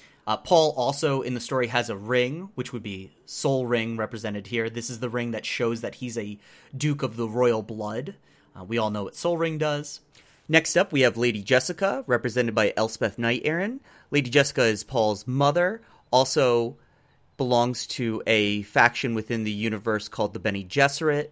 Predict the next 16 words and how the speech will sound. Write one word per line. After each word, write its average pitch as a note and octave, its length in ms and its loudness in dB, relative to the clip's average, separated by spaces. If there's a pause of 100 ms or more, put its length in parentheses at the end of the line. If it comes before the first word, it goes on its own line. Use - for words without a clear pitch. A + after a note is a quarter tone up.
(560)
who C3 120 0
have A2 160 4
their A2 200 2
own F3 220 2
plans A2 340 0
for - 140 -8
Paul, G2+ 500 2 (220)
and G2+ 140 -2
they G2+ 80 4
have G2 140 2
their G2+ 140 2
own A2+ 260 -2
plans G2+ 360 -2
for G#2+ 120 -4
the G2 80 -8
universe. F#2+ 720 -4